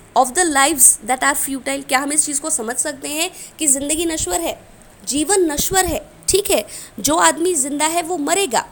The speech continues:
So we follow the routines without intrinsic purpose। हम रूटीन, डेली रूटीन लाइफ को फॉलो भी करते हैं, काम भी करते हैं, और हमें लास्ट में क्या मिलता है, this is not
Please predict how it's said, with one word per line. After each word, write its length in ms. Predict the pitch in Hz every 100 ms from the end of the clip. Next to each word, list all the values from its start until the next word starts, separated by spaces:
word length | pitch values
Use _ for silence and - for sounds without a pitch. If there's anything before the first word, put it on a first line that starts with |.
| - -
So 120 | 480
we 220 | 508 508
follow 400 | - 269 226 311 440
the 100 | 359 214
routines 540 | 208 233 269 403 226
without 420 | 208 214 320 -
intrinsic 580 | 214 208 226 220 180 -
purpose। 400 | 156 151 285 302
हम 120 | 269 233
रूटीन, 360 | 208 247 294
डेली 260 | 214 208 240 240 123 190
रूटीन 300 | 214 254 254
लाइफ 240 | 226 220
को 200 | - 285 302 - -
फॉलो 360 | - 214 220 247
भी 120 | 330
करते 320 | 294 277 277
हैं, 240 | 277 294
काम 360 | 285 208 143 262
भी 100 | 320
करते 340 | 311 294 -
हैं, 220 | 277 294 311 - -
और 140 | 359 453
हमें 160 | 466
लास्ट 340 | 381 320 320 370
में 120 | 370
क्या 240 | - 214
मिलता 360 | 185 - - 76
है, 180 | 202 - - - -
this 200 | 226 -
is 240 | 571 415 - - 202
not 240 | 214 233